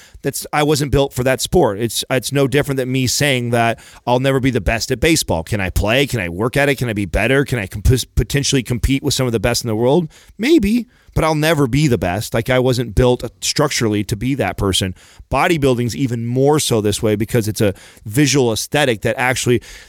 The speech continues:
the difference in size of limbs and muscle bellies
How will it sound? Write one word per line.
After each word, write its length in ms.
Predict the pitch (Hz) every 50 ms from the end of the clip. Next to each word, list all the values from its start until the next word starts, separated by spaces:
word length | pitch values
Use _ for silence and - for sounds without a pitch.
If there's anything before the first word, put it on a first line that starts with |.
| -
the 80 | - 131
difference 380 | 117 110 151 160 139 151 127 -
in 60 | 117
size 400 | 107 - - 131 127 131 131 110
of 160 | 117 101 92
limbs 500 | 104 110 123 131 131 139 156 170 160 127
and 160 | 147 113 113 113
muscle 320 | 113 120 113 - 139 131
bellies 520 | 117 139 143 147 151 170 190 202 - -